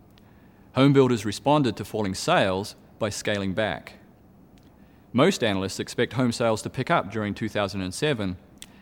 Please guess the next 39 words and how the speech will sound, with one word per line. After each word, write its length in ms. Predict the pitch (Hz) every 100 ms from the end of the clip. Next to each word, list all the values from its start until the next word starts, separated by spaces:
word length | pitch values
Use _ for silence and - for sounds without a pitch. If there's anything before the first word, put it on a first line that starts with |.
| -
However, 320 | - 135 131
the 100 | 117
large 340 | 117 123 143 135
inventory 440 | 131 123 117 113
of 80 | 107
unsold 440 | - 156 165 113 90
homes 440 | 95 90 95 - - -
suggests 400 | - 110 113 107
that 160 | 107 -
construction 720 | 107 - - 139 - - 92 -
will 80 | -
be 120 | 87
slow 280 | - 101 101
to 80 | 92
turn 260 | - 101
around. 460 | 87 95 90 87 90 - - - _ - - - - - - - - - - -
Oil 160 | 147 196
prices 440 | 170 117 110 120
will 160 | 120 127
also 340 | - 202 -
have 140 | 110 98
a 60 |
moderating 520 | 95 95 92 87 90 -
influence 460 | 98 - 92 87
on 160 | 90 85
growth. 480 | 95 87 82 - - - - - - - - -
Most 300 | 104 160 151
analysts 320 | 110 101 -
expect 360 | 104 - 123 -
oil 140 | 113
prices 380 | 113 117 113 110
to 80 | -
move 180 | 113 107
higher 400 | - 156 175 120
in 100 | 98
two 160 | -
thousand 340 | 98 95 95 98
and 120 | 92
seven 320 | 98 92 107